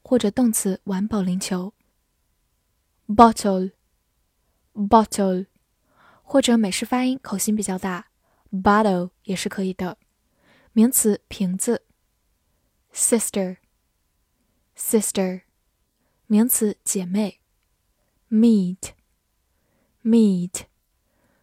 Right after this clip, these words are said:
名词肉、肉类。wedding，wedding，名词婚礼。翻译句子练习：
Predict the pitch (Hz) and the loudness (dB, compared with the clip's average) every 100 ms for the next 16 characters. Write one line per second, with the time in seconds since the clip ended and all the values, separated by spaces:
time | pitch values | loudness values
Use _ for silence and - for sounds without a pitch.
0 | _ - 220 254 220 208 - 240 254 - | _ 0 2 2 0 -2 -2 -2 -2 -2
1 | 220 220 190 185 180 _ _ _ _ _ | -2 -2 -2 -4 -8 _ _ _ _ _
2 | _ _ _ _ - 220 240 226 180 180 | _ _ _ _ -4 2 2 2 -2 -6
3 | - _ _ _ _ _ _ _ _ _ | -14 _ _ _ _ _ _ _ _ _
4 | _ _ _ 208 226 226 185 175 180 _ | _ _ _ 0 2 2 -2 -4 -10 _
5 | _ _ _ _ _ _ _ 208 220 - | _ _ _ _ _ _ _ 0 0 2
6 | 214 202 - 247 262 233 185 _ _ _ | 0 -2 -4 -4 -2 -4 -6 _ _ _
7 | _ _ _ _ _ _ _ _ _ _ | _ _ _ _ _ _ _ _ _ _
8 | - 277 294 262 247 220 214 202 - 190 | 0 2 2 -2 -2 0 0 0 -2 -2
9 | 196 | -4